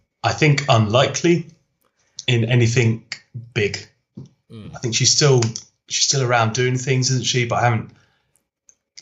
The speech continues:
Speaker 1: I haven't seen her in anything in over ten years.
Speaker 2: Yeah, I feel comfortable saying this one, we don't see, see her again, because if we were gonna see her again, we, we would have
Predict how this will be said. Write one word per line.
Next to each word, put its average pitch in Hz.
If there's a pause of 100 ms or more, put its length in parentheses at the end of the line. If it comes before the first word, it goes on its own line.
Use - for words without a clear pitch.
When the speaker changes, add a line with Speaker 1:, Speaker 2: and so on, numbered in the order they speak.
Speaker 1:
I 120
haven't 101
seen 104
her 98
in 98
anything 95 (120)
in 98 (260)
over 101
ten 90
years. - (840)
Speaker 2:
Yeah, 92
I 113
feel 143
comfortable 123
saying 101
this 110
one, 117 (340)
we 113
don't 110
see, 104 (240)
see -
her 107
again, 101
because 95
if 117
we 131
were 123
gonna 123
see 117
her 123
again, 127
we, 98 (140)
we 98
would 95
have 85